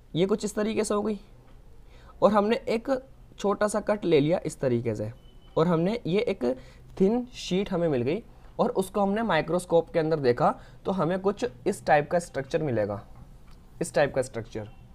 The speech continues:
इसको हम बोलते हैं ट्रांसवर्स सेक्शन। तो हमने क्या लिया, ट्रांसवर्स सेक्शन लिया किसका,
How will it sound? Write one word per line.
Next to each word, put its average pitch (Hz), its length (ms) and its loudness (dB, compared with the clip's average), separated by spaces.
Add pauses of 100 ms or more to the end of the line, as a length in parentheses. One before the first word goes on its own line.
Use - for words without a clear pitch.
(360)
इसको 185 220 2
हम 233 100 4
बोलते 196 300 2
हैं 240 120 0
ट्रांसवर्स 175 540 2
सेक्शन। 120 420 -2 (220)
तो 175 60 4
हमने 185 200 4
क्या 190 160 4
लिया, 185 220 2 (380)
ट्रांसवर्स 196 480 4
सेक्शन 196 360 0
लिया 190 280 4 (400)
किसका, 247 400 4